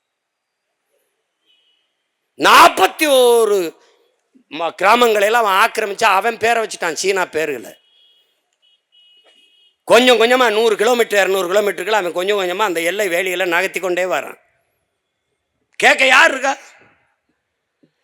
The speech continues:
இதேதான் நேரு அவர்கள் வட இந்தியாவில் ஒரு பகுதியை எடுத்து வட இந்திய நிலப்பரப்பில் சீனாவுக்கு தாரை வார்த்தார். அதேதான் இதை எடுத்து தாரை வார்த்து கொடுத்தார்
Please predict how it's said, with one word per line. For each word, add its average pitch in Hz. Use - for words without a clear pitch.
இதேதான் 339
நேரு 220
அவர்கள் 208
வட 190
இந்தியாவில் 196
ஒரு 170
பகுதியை 170
எடுத்து 175
வட 180
இந்திய 165
நிலப்பரப்பில் 170
சீனாவுக்கு 196
தாரை 269
வார்த்தார். 233
அதேதான் 330
இதை 220
எடுத்து 202
தாரை 208
வார்த்து 175
கொடுத்தார் 131